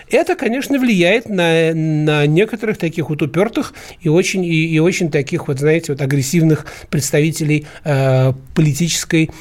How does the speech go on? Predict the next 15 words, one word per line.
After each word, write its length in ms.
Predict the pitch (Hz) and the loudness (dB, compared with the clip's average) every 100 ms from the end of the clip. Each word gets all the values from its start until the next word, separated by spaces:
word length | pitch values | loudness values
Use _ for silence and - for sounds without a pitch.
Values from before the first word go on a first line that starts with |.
| - | -10
политической 540 | - 143 160 151 - 165 | -4 0 0 -2 0 0
элиты. 220 | 294 240 | 2 2
Да, 120 | 185 | 0
да, 180 | 208 196 | 0 2
наверное, 480 | 226 320 392 403 403 | 0 2 2 2 2
на, 60 | |
на 80 | 359 | 0
кого-то 260 | 349 370 349 | 0 0 2
из 100 | 320 | 4
людей 300 | 311 180 269 | 4 2 0
тоже 280 | 370 285 214 | -2 -2 -2
влияет, 520 | 175 180 151 135 123 143 | 0 0 2 0 0 0
действует 440 | 143 156 127 135 123 | 2 2 0 -2 -2
такая 340 | 139 131 135 | -4 -2 0
вот, 160 | 127 | 0